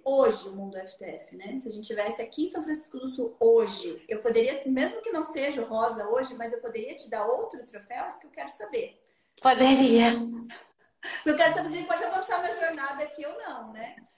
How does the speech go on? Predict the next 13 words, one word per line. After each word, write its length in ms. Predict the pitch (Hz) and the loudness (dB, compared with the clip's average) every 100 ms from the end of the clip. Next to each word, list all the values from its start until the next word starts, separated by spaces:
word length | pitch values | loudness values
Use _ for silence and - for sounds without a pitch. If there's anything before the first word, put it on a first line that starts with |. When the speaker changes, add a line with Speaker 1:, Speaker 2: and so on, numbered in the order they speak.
| _ - - - 311 320 - | _ -6 0 4 4 4 4
Speaker 2:
Poderia. 680 | 349 302 302 302 285 254 247 - - | 8 8 8 8 6 6 4 2 2
Na 140 | 302 | 6
verdade, 540 | 330 370 359 349 370 - | 8 8 10 8 8 6
co-, 220 | - - | 6 8
como 380 | 392 466 508 466 | 10 10 8 4
o 20 | |
meu, 300 | 370 285 269 | 6 6 6
meu 260 | 277 285 - | 4 4 4
cálculo 560 | 311 262 240 247 247 | 6 8 6 4 -2
foi 340 | 247 - 254 240 | -2 4 6 6
sobre 360 | - 262 226 | 2 0 0
contrato 600 | 254 247 247 247 226 233 | -2 -4 2 4 4 4
único, 840 | 254 311 440 392 311 294 240 190 | 2 6 8 8 4 0 -2 -2